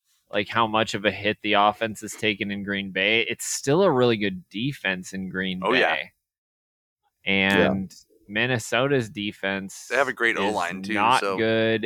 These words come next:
Speaker 1: and is kind of overrated. Like, people think it might bounce back, and I'm worried it might <laughs> not be
Speaker 2: <laughs>
Speaker 1: very good again. Like, it might be really, really bad again.
Speaker 2: Yeah.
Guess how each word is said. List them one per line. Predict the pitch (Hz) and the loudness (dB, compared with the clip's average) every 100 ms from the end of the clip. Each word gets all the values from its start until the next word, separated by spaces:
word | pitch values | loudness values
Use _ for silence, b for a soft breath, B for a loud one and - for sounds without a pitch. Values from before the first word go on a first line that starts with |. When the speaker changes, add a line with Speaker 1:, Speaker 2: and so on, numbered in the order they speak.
| - | -2
Speaker 1:
and | 101 104 117 117 | 0 0 0 -2
is | 107 101 - _ | -2 -2 -8 _
kind | - 98 113 | -2 0 2
of | 117 | 2
overrated. | 104 98 98 95 98 104 90 - | 2 2 0 2 2 0 -2 -6
Like, | 98 101 | -10 -10
people | 110 110 113 | -12 -10 -10
think | - 110 | -8 -10
it | 107 | -6
might | 104 104 - | -4 -6 -6
bounce | 101 95 101 | -6 -6 -8
back, | - 113 117 - | -4 0 0 -2
and | 98 | -6
I'm | 107 | -6
worried | 110 110 107 101 | -6 -4 -4 -4
it | - | -4
might | 101 98 | -4 -4
<laughs> | - | -4
not | 123 120 185 - | -2 0 0 2
be | 147 | 2
Speaker 2:
<laughs> | 151 139 127 | 4 2 2
Speaker 1:
very | 147 - 170 127 - | 0 0 -2 -4 -6
good | 156 131 | -2 0
again. | 120 107 110 113 B 151 | -2 -4 -6 -8 B -4
Like, | 143 | 0
it | 147 | 2
might | 156 156 | 4 4
be | 143 135 | 2 0
really, | 113 127 147 143 139 | -2 0 4 4 4
really | 127 131 127 | 2 0 0
bad | 113 117 127 131 | -2 2 4 2
again. | 107 104 101 95 - | -2 -4 -4 -8 -2
Speaker 2:
Yeah. | 101 95 | 2 2